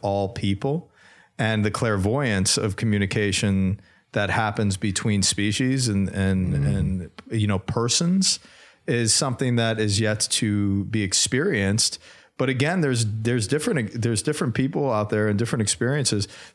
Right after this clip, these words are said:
Speaker 1: They've had little tastes of that. You think of the prophetic voice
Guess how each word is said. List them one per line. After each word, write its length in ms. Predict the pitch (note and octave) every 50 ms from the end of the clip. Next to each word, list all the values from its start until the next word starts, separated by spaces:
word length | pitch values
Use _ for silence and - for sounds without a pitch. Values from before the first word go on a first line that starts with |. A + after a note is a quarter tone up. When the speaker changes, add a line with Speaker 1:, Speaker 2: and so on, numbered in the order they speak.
| _ -
Speaker 1:
They've 160 | C3 B2+ A#2+
had 800 | A2 - - C#3+ C#3+ D3 D3 C3+ A#2+ A2 G#2 F#2+ G2 G#2+ A2 - - -
little 280 | - A2 A#2 A2+ A2 F#2+
tastes 380 | - - D#3 D#3+ C#3 - -
of 120 | G#2 F2+ F2+
that. 260 | F2+ F2 F2+ - - - - - - _
You 120 | - A#2+
think 240 | A2+ - E3 D3+ -
of 120 | C#3+ A#2 A2+
the 80 | A2+
prophetic 600 | - - - C3 A2+ A2 - - C#3 C3 B2+ A2+
voice 680 | A2 G#2 F#2+ A2 A2 A2+ G2 F2 E2 - - - -